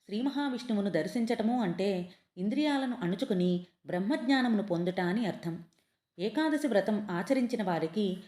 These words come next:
పుణ్యఫలంతో పాటుగా కార్యసిద్ధి చేకూరుతుంది. ఈ రోజున ఉపవాసం, విష్ణు ఆరాధన విశేష ఫలితాన్ని ఇస్తాయి.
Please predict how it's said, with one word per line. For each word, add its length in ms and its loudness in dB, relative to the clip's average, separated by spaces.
పుణ్యఫలంతో 580 0
పాటుగా 600 -2
కార్యసిద్ధి 600 0
చేకూరుతుంది. 720 -2
ఈ 100 -4
రోజున 340 -2
ఉపవాసం, 680 0
విష్ణు 260 -2
ఆరాధన 720 0
విశేష 320 2
ఫలితాన్ని 440 -2
ఇస్తాయి. 460 -4